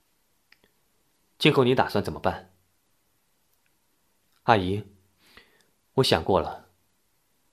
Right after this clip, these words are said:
我只有一条路，毁容。我把自己变成个丑八怪，也许就能太平了。“不，你不能做这种傻事，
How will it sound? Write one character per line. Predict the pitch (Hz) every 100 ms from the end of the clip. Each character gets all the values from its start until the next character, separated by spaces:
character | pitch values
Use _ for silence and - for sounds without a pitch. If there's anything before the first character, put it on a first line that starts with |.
| _ -
我 | 117
只 | 123
有 |
一 | 117
条 | 131 90
路， | 85 90 - _ _ _ _ _ _ -
毁 | 120
容。 | 92 85 101 - _ _ _ _ - - - - _ _ -
我 | 143
把 | 95
自 | - 123
己 | 90
变 | 90 117
成 | 107
个 | 110
丑 | -
八 | 82 104
怪， | 131 120 - _ _ _ _ _ _ _ _ -
也 | 131
许 | 113
就 | 123 98
能 | 98
太 | - 113
平 | - -
了。 | - _ _ _ _ _ _ _ _ _
“不， | - 208 - - - - _ _ _ _ _ _ _
你 | 151 151
不 | 185
能 | 101 127
做 | 143
这 | 139
种 | 113
傻 | - -
事， | - -